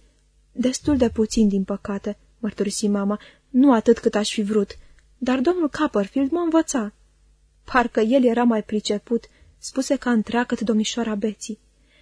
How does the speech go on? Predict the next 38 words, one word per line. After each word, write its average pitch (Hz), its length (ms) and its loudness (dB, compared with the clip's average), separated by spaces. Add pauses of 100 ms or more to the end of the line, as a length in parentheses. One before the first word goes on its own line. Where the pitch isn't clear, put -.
(160)
„Dacă 254 220 0
n-ar 370 240 0
fi 285 120 -2
căzut 240 300 -2
asupra 240 400 -2
mea 262 140 4
năpasta 269 480 0
îngrozitoare 277 720 0
a 226 80 0
morții 240 400 2
sale, 262 320 -2 (420)
cred 427 240 -2
că - 100 -2
aș 294 120 0
fi - 120 -2
putut 254 340 0
să 220 100 -4
fac 214 280 -4
progrese, 220 500 -2 (220)
căci - 180 -6
eram 339 220 4
foarte 311 300 4
dornică 226 480 2
să 214 180 -4
învăț, 208 420 -2 (380)
iar 220 220 0
el 240 180 4
își 311 140 -2
dădea 330 240 2
multă 311 320 0
osteneală.” 208 680 -2 (540)
Lacrimile 269 500 2
o 269 40 2
podidiră 247 460 2
iar 233 240 2
pe 214 120 -4
biata 214 340 -2
mamă 214 340 0